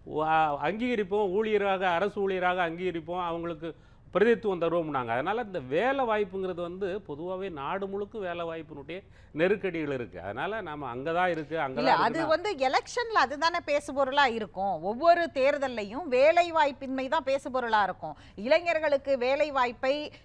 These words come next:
Speaker 2: அ, கடந்த இரண்டு ஆட்சிகள் முடிஞ்சு இப்ப மூன்றாவது ஆட்சியில எவ்வளவு கொடுத்திருக்கிறாங்க அப்படிங்கிற எதிர்பார்ப்பு இருக்கும். டபுள் இன்ஜின் சர்க்கார்னா கிடைக்கும்னு சொல்லப்பட்டது நடந்திருக்கா, நிறைவேறி இருக்காங்கிறது இயல்பான ஒரு பார்வை தானே.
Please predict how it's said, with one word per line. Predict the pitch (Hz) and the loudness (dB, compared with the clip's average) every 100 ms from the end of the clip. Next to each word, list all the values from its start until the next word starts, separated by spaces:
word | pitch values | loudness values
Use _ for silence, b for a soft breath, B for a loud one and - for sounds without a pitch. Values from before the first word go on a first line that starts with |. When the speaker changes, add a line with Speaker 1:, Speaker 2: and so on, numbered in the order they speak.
| - | 2
Speaker 2:
அ, | 226 226 214 214 | 6 8 8 8
கடந்த | 233 254 254 | 6 6 4
இரண்டு | 226 233 285 294 | -2 2 2 6
ஆட்சிகள் | 277 262 277 254 240 | 6 6 0 -4 -2
முடிஞ்சு | 233 240 | -4 -4
இப்ப | 277 240 | -2 -2
மூன்றாவது | 226 262 285 294 269 240 | 0 0 6 6 6 4
ஆட்சியில | 220 214 240 262 | 2 0 -2 0
எவ்வளவு | 226 233 294 285 - | 2 4 4 4 0
கொடுத்திருக்கிறாங்க | 262 262 262 226 202 202 233 | -6 -2 -4 0 0 2 2
அப்படிங்கிற | 202 277 277 262 233 | 2 -2 0 2 2
எதிர்பார்ப்பு | 240 311 294 277 220 | 0 4 6 6 2
இருக்கும். | 202 196 202 202 B B | -6 0 2 2 B B
டபுள் | 190 247 294 370 359 | 4 8 8 6 4
இன்ஜின் | 302 277 | -2 2
சர்க்கார்னா | 302 262 277 269 277 | 2 2 4 4 4
கிடைக்கும்னு | 285 254 247 269 311 311 | 2 2 0 0 -4 -2
சொல்லப்பட்டது | 285 254 247 214 247 262 | 0 0 0 0 0 4
நடந்திருக்கா, | 220 262 277 247 202 202 202 | 6 6 4 2 4 6 4
நிறைவேறி | 226 285 302 277 277 | 4 2 4 2 0
இருக்காங்கிறது | 254 311 330 320 | 0 0 0 -6
இயல்பான | 339 277 359 349 359 370 | -6 0 0 2 0 2
ஒரு | 320 269 | 2 2
பார்வை | 277 254 262 240 | 4 4 4 0
தானே. | 196 175 127 | -2 -2 -12